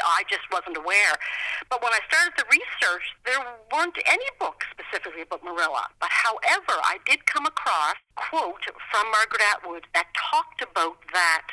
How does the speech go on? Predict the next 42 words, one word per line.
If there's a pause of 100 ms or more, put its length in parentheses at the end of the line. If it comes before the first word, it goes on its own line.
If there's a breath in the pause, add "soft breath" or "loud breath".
(640 loud breath)
um,
the
closeness
that
was (100)
there
between
her
and
Marilla. (380 loud breath)
And
it
just
sort
of
sparked
an
idea (140)
for
me (220 loud breath)
that
there
was (100)
more
to
that
than
met, (100)
met
the
eye. (240)
Yeah,
that, (100)
that (140)
certainly
did
influence
it.
And
in (140)
some
ways,